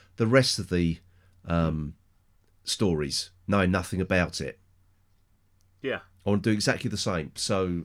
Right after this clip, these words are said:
Speaker 1: um,
Speaker 2: I mean,
Speaker 1: yeah.
Speaker 2: yeah, the only, the only thing we didn't get was we didn't get, well,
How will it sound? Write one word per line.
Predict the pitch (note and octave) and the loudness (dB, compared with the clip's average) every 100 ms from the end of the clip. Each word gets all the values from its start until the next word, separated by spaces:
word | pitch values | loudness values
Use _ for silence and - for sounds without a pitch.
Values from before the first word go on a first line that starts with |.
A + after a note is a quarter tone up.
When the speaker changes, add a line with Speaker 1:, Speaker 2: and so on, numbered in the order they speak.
| - | -6
Speaker 1:
um, | F#2 F2+ F2 E2+ - _ _ _ _ - - - | -6 -4 -4 -8 -10 _ _ _ _ -20 -18 2
Speaker 2:
I | E4 | 4
mean, | |
Speaker 1:
yeah. | D4 | 4
Speaker 2:
yeah, | C#3 - | 2 2
the | F#3+ | 4
only, | A3+ G3 | 4 2
the | F3+ | 0
only | G#3 F#3 | 0 -2
thing | - D#3 | -6 -6
we | C#3 | -4
didn't | C#3+ B2 | -6 -8
get | A2+ G#2+ | -10 -12
was | G#2+ | -12
we | B2 | -12
didn't | C3 C#3 | -10 -10
get, | C3 G#2+ | -8 -4
well, | B2 | -6